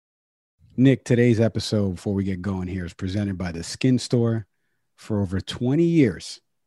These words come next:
the Skin Store has been the number one destination for premium skincare, hair care, and beauty products. There are no two people more qualified to talk about skincare and hair care than you and I, my friend, two bald guys.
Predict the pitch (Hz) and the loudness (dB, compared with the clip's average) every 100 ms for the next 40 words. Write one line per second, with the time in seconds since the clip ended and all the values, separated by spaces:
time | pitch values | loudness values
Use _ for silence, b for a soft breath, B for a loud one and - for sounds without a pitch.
0 | _ 101 90 - - 135 139 139 117 98 | _ -10 -10 -6 -2 -2 -2 -4 -2 -2
1 | 104 92 90 123 127 127 113 107 107 104 | -4 -4 -2 -2 0 0 -2 -4 -6 -6
2 | - 98 - - - 127 107 85 - - | -6 -10 -12 -8 -2 0 0 -4 -10 -2
3 | 139 139 127 120 - b b - 131 120 | -2 0 -2 -2 -10 b b -2 -2 0
4 | 120 104 101 - 95 85 110 131 113 - | -2 -4 -6 -10 -12 -6 -2 0 -2 -4
5 | 101 101 98 - 98 92 101 95 95 113 | -6 -6 -8 -8 -10 -8 -8 -6 -6 -4
6 | 139 156 b b _ - 147 - 120 98 | -4 -4 b b _ 0 2 2 -2 -2
7 | 101 120 123 113 92 87 87 85 - 117 | -2 -2 -2 -6 -6 -8 -12 -12 -6 -6
8 | 113 98 87 - - 151 151 135 101 85 | -4 -6 -8 -4 0 0 2 -2 -2 -2
9 | 113 104 98 90 - b b _ 101 131 | -2 -2 -8 -10 -16 b b _ 2 6
10 | 143 123 107 92 85 - 98 101 139 117 | 6 6 2 -2 -8 -8 -6 0 2 2
11 | 104 95 90 87 - | 0 -2 -4 -4 -8